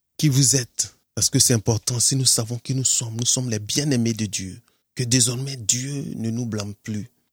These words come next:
Dieu en Jésus-Christ nous a consacrés saints. Désormais, nous sommes des enfants, pas de dehors,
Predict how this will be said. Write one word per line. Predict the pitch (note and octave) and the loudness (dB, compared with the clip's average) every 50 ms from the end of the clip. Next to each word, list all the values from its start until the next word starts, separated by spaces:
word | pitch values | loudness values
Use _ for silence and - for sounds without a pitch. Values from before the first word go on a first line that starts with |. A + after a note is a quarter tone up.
| _ _ _ - | _ _ _ -12
Dieu | - G2 - B2+ C3+ E3 F3+ E3 - - | -4 -2 0 2 4 4 4 4 2 0
en | A#2+ A#2 | 0 2
Jésus-Christ | G#2+ A2 A#2 A2+ A#2+ C3 - - C#3 D3+ C3 - - - - A2 - _ _ _ _ - | 2 2 2 2 0 -2 -2 -4 -2 0 0 0 0 -2 -6 -10 -10 _ _ _ _ -8
nous | A2+ A2+ A#2 B2 A2+ A2+ | -6 -2 0 0 0 0
a | G#2 | -2
consacrés | - - G#2+ - - A2 G2+ - - A2 G2 | -6 -2 -2 0 0 -2 -4 -10 -10 -6 -2
saints. | - - - - G#2 G2+ - - _ _ _ - | 0 0 0 0 -2 -6 -18 -20 _ _ _ 0
Désormais, | C3 B2+ A#2 C#3+ C3 C#3 C#3+ C3+ | 2 2 2 2 2 0 -2 -2
nous | C#3 C#3+ C#3 | -2 0 2
sommes | - - D#3+ D#3 C#3+ C3+ | 2 2 0 0 -2 0
des | A#2 B2 A#2 G#2+ A#2 | 0 0 2 2 0
enfants, | A2+ - - - C3 A#2+ A#2 - | -2 -4 -8 -10 -10 -10 -8 -6
pas | - D#3+ E3+ | -6 -6 -2
de | C3 C3 | -2 -2
dehors, | B2 A2 B2+ C3 C3+ C3 C3+ - - | 0 2 4 4 4 2 0 -4 -14